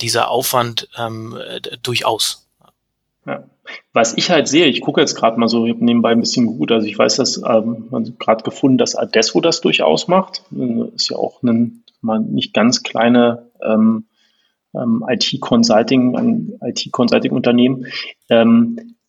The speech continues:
Speaker 2: warum ich's halt wichtig finde und ist auch sicherlich über die Jahre, also, äh, für mich wichtiger zumindest geworden, ist halt der Fakt, dass Technologien sich halt auch einfach extrem schnell entwickeln. Ähm, können wir ja sicherlich auch das mal in einer der zukünftigen Folgen halt irgendwie drüber reden.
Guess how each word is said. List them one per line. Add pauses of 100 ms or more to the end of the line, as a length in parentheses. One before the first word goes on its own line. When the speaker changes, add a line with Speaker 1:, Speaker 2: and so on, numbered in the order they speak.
Speaker 2:
warum
ich's
halt
wichtig
finde
und
ist
auch
sicherlich
über
die
Jahre,
also, (160)
äh,
für
mich
wichtiger
zumindest
geworden,
ist
halt
der
Fakt,
dass
Technologien
sich
halt
auch
einfach
extrem
schnell
entwickeln. (460)
Ähm,
können
wir
ja
sicherlich
auch
das
mal
in
einer
der
zukünftigen
Folgen
halt
irgendwie
drüber
reden.